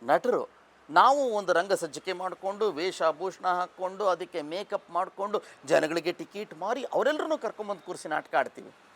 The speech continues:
ಆದರೆ ಈ ಜಗತ್ತಿನ ಒಂದು ರೌಂಡ್ ಹೋಗಿ ಬಂದು ನೋಡಿ ನೀವು, ಪ್ರತಿಯೊಬ್ಬ ವ್ಯಕ್ತಿಯೂ ನಾಟಕವಾಡ್ತಾ ಇರ್ತಾನೆ. ಆದರೆ ಈ ನಾಟಕದ ಸೃಷ್ಟಿಕರ್ತ ಯಾರು? ಒಬ್ಬ ನಾಟಕಕಾರ ಬೇಕಲ್ಲ. ವಸ್ತುವನ್ನು ತಗೊಂಡು ನಾಟಕವನ್ನು ಬರೆಯುವಂಥ ಚೈತನ್ಯವನ್ನು ನಮ್ಗೆ ಅಕಸ್ಮಾತ್ ಸ್ವಲ್ಪ ಇದ್ದರೆ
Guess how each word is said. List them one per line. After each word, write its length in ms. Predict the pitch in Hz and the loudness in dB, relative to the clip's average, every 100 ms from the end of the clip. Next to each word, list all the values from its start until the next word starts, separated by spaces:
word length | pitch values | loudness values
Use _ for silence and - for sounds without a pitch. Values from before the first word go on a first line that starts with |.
| - - - - - | -20 -20 -20 -20 6
ಆದರೆ 360 | 269 285 220 - - - - | 6 8 2 -2 -20 -20 -12
ಈ 160 | 233 254 | -4 -4
ಜಗತ್ತಿನ 440 | 190 240 285 254 | 2 0 2 -2
ಒಂದು 300 | 233 190 185 | -2 0 0
ರೌಂಡ್ 300 | 185 254 285 | -2 -2 -4
ಹೋಗಿ 240 | 190 208 165 | -4 -4 -2
ಬಂದು 180 | 185 156 | -2 2
ನೋಡಿ 280 | 175 202 | 2 2
ನೀವು, 220 | 143 110 98 - - - - - - _ - | -2 -6 -10 -16 -20 -20 -20 -20 -20 _ -2
ಪ್ರತಿಯೊಬ್ಬ 920 | 143 - - 180 120 180 202 160 220 | -2 -2 -8 -8 -2 -2 -2 0 4
ವ್ಯಕ್ತಿಯೂ 540 | 220 220 - 247 302 | 4 2 -4 -6 -2
ನಾಟಕವಾಡ್ತಾ 560 | 277 214 202 175 151 147 | 0 0 2 2 4 2
ಇರ್ತಾನೆ. 340 | - 117 104 _ _ _ _ - _ _ - | 0 -8 -10 _ _ _ _ -20 _ _ 10
ಆದರೆ 300 | 285 294 254 | 12 12 4
ಈ 40 | |
ನಾಟಕದ 440 | 196 262 311 269 214 | 2 2 2 -2 -6
ಸೃಷ್ಟಿಕರ್ತ 600 | - 277 302 - - 160 | -6 -6 -4 -4 0 0
ಯಾರು? 520 | 135 117 175 196 - _ _ _ - - | 0 -2 -4 -8 -12 _ _ _ -20 4
ಒಬ್ಬ 200 | 269 240 | 4 6
ನಾಟಕಕಾರ 600 | 180 247 247 240 208 180 | 4 2 0 0 4 4
ಬೇಕಲ್ಲ. 360 | 135 123 123 104 - _ - - 156 | 4 -2 -6 -6 -12 _ -20 0 4
ವಸ್ತುವನ್ನು 500 | 185 - 247 233 220 | 4 4 4 4 2
ತಗೊಂಡು 340 | 202 196 180 | 2 2 4
ನಾಟಕವನ್ನು 520 | 170 190 208 190 180 | 4 4 0 0 0
ಬರೆಯುವಂಥ 520 | 139 180 226 226 196 | 0 -2 0 -4 0
ಚೈತನ್ಯವನ್ನು 760 | 185 - 180 190 202 202 190 180 | -2 0 -4 -2 -2 -2 -2 0
ನಮ್ಗೆ 240 | 175 175 | -2 -2
ಅಕಸ್ಮಾತ್ 520 | 160 180 - 180 196 - | -4 -4 -4 -2 -4 -2
ಸ್ವಲ್ಪ 300 | 202 220 220 | -6 -4 -6
ಇದ್ದರೆ 520 | 185 170 208 160 | -4 -4 2 2